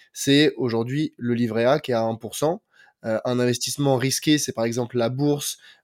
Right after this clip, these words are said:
euh, qui est entre huit et dix pour cent, voilà, selon le, selon le scope.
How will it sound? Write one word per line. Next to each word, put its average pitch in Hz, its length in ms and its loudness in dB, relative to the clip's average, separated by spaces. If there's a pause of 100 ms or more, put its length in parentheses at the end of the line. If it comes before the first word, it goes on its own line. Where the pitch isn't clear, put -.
euh, 113 100 -6
qui 135 220 0
est 139 60 6
entre 127 300 4
huit 127 360 2
et 120 200 4
dix 120 160 -6
pour 117 180 -8
cent, 139 200 -4
voilà, 113 200 -2
selon 113 300 -6
le, 104 340 -6
selon 113 260 -8
le 113 80 -4
scope. 175 340 0